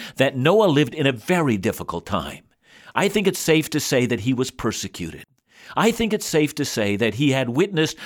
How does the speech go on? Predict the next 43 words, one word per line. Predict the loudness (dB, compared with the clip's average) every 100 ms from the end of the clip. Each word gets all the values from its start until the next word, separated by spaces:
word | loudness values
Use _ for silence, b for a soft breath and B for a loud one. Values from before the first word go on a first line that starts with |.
| B
the | 0
murder | 4 4 2 0
of | 0 0
many | 2 2 2 0
a |
righteous | 0 0 -2 -4 -4
man | -2 0
or | 0
a | 0
woman. | 0 -4 -6 B B
I | 0 0
think | 0 -2
it's | -2
safe | 0 -2 -2
to | -6
say | -2 0 0 B B
that | -2 2
he | 2
watched | 2 2 0 -2 -2
in | -2
horror | 2 4 4 4 2
as | 0 0 B B B 2
every | 2 2 2
last | 4 2 0 -4
vestige | 0 0 0 -4 -6 -6 b b 0
of | 0 0
the | 0
people | 2 2 4 2
of | 2
God | 0 0 0
were | 0 0 0
ruthlessly | 2 2 2 -2 -2 0 0
wiped | 2 0 -2
out | -2 -2 -4 B 0
or | 4 4
abandoned | 2 2 2 2 2
their | 2 0
faith | 0 0 0 B B
until | -4 -2 0 0
Noah | 2 2 2 0
was | -2 -2
left | -4 -4 -2
alone. | -2 -2 -6